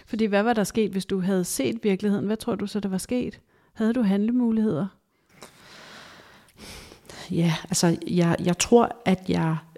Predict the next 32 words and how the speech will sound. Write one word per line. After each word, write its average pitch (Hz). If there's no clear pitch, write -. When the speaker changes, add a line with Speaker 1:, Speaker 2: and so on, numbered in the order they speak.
Speaker 2:
øh, 165
måske 233
ville 202
jeg 170
have 151
kunne -
se -
nogle 180
flere 190
handlemuligheder, 175
end 160
jeg 156
kunne -
på 185
det 165
tidspunkt, -
hvor 170
jeg 165
følte 160
mig 160
fuldstændig, -
fuldstændig -
pacificeret, -
øh, 160
og, 156
og, 151
øh, 147
og -
helt 208
uden, 175
uden 175
handlemuligheder. 160